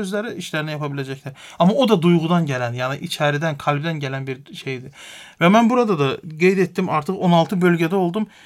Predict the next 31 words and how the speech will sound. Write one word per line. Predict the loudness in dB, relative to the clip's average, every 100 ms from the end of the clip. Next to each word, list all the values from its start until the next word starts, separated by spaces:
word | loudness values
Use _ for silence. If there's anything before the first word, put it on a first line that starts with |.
| -20 -12
Hangi | -2 0 2 2
bölgəyə | 4 4 4 2
belə | 4 2
gedirəmsə, | 4 2 4 2 0 -8 -10 _ _ _
hər | 0 2 4
kəs | 2 0 0
orada | 0 -2
deyir | -2 -2 -2
ki, | -4
ilk | -4 -2
gəlib | -2 -2
deyir, | -2 0
"Can | 0 2
Azərbaycan, | 0 -2 -6 -6 -6 -2 -2 -4 _ _ _ _ _ _ _ _ _
tək | 4 4 4
millət, | 0 0 -2 -4
iki | -6 -2
dövlət | 0 0 2 0 -2 _ _ _ -6
və | -2
biz | -2
hər | -4 -4 6 8 8 4
zaman | 2 2 4 2 0 -6 _ -2
həm | 0 0 -6 _ _ _ _ -12
sevincdə, | -2 0 2 -2 -2 0
həm | 0 -2
kədərdə | -2 2 2 0 -4
biriz." | -8 -10 -16 _
Yəni, | 4 4
bu | 4
çox | 0 0
önəmlidir. | 2 2 2 -2 -6 -10